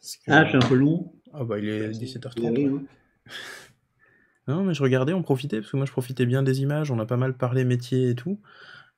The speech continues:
Speaker 1: Euh, du coup, euh, du coup, non, on regarde, hein, t'inquiète. Puis comme tu nous parles des
Speaker 2: Mhm.
Speaker 1: photobashing, comme tu nous parles des, euh,
Speaker 2: Mhm.
Speaker 1: des intégrations, euh, de trois D ou autre, euh, non, ça me va.
Speaker 2: D'accord.
Speaker 1: Il y a,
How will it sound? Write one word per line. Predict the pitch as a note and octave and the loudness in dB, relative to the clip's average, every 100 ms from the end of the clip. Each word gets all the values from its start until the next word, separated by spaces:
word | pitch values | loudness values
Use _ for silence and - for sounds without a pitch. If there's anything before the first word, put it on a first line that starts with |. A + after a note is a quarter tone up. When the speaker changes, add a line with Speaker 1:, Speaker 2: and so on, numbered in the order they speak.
| - | -8
Speaker 1:
Euh, | A#2+ A2 A#2 A2+ A#2 A#2+ A#2+ | -6 -4 -6 -6 -6 -6 -4
du | A#2+ A#2+ B2 | -4 -4 -6
coup, | - D3 D#3+ C3 | -2 2 4 4
euh, | A2+ | 2
du | |
coup, | B2 F3+ | 0 -2
non, | D#3+ | -2
on | F3+ | -2
regarde, | B2 A#2 C3 B2 | -2 -2 -2 -4
hein, | A2 | -4
t'inquiète. | A#2 A2+ F3+ | -6 -4 -6
Puis | - B2 | -6 -2
comme | A#2+ | 0
tu | B2 A#2+ | 0 0
nous | A#2+ | 2
parles | B2 A#2+ | 2 4
des | A#2+ | 2
Speaker 2:
Mhm. | |
Speaker 1:
photobashing, | B2+ B2 A2 A2+ - B2+ B2+ B2+ | 0 -2 -2 -4 -4 -2 -2 -2
comme | A2+ | -6
tu | A2 | -6
nous | A2+ A2 | -8 -6
parles | A#2 A#2+ | -6 -6
des, | A2+ G#2+ | -4 -6
euh, | G#2 A2 A#2+ - - B2+ | -6 -10 -14 -20 -8 0
Speaker 2:
Mhm. | B2 A#2+ | 2 2
Speaker 1:
des | A2+ | 2
intégrations, | A#2 A#2 A#2+ A2+ A#2+ - B2 B2 B2 A2+ | 0 0 -2 -2 -4 -4 0 2 2 2
euh, | G#2+ G#2 G#2 G2 G2 G2 | 0 -2 -4 -2 -2 -4
de | G#2+ A2+ | -4 -6
trois | A2 - A#2 | -6 -2 0
D | A#2+ A#2+ A#2+ A#2+ A#2 | 4 4 4 4 2
ou | A2+ | 2
autre, | C3 C3+ - | 0 -2 -4
euh, | G#2 G#2 | -4 -4
non, | A2 C3+ | -6 -8
ça | F3 A#2+ | -6 -6
me | |
va. | A2+ E3+ _ _ _ _ _ _ _ _ _ _ | -6 -8 _ _ _ _ _ _ _ _ _ _
Speaker 2:
D'accord. | B2+ B2+ - - | -2 0 -4 -4
Speaker 1:
Il | |
y | |
a, | C3 | -2